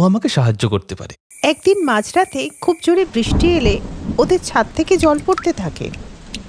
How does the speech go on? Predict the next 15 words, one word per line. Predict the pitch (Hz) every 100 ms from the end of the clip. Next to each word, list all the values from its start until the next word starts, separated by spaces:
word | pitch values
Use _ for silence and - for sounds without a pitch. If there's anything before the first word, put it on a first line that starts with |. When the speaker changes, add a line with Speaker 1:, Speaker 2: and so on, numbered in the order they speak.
| - - - - -
Speaker 1:
আরে | 139 185 359 - -
এ | 208 -
কি, | 320 156 107 -
ছাদ | - 139
থেকে | - 202
যে | 285
জল | 185 190
পড়ছে! | 302 294 - 160 - -
আরে | - 202
কেউ | 240 302
মাইক্রোওভেনটা | 175 170 240 247 262
একটু | 277 294
সরিয়ে | - 208 247
রাখো | 302 285 302
না, | 285